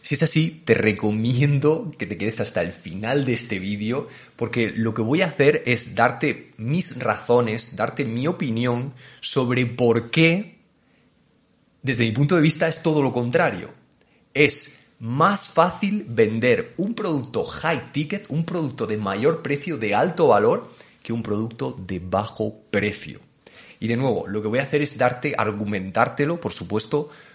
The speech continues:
con razones. Y vamos con la primera. La primera es que vender un producto high ticket te da más confianza a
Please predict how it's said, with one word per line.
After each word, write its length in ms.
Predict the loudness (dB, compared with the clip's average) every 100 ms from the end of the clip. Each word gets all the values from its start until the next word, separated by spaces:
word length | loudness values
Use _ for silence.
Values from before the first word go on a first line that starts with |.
| _
con 320 | -4 -4 -4 -10
razones. 960 | -4 -4 -4 4 4 4 0 -2 -12 -18 -20 -10
Y 80 | -2
vamos 220 | 0 2
con 140 | 0 0
la 120 | 0
primera. 400 | -4 -6 -6 -8 -16 _ _ _ _ _ -4
La 240 | 0 0
primera 640 | 0 0 0 0 -2 -6 -20 _ -6
es 180 | -4
que 320 | 0 -2 -2 -4
vender 440 | -2 0 0 2
un 160 | 0 -2
producto 640 | -2 0 -2 -4 -6 -6
high 520 | -6 -4 -2 -4 -8
ticket 560 | -6 -4 0 0 -2 -18 _ _ _ _ _
te 100 | 0
da 100 | 2
más 220 | 2 0
confianza 920 | -2 -4 -4 -4 -4 -2 -4 -6 -8 -12
a 300 | -16 -16 -18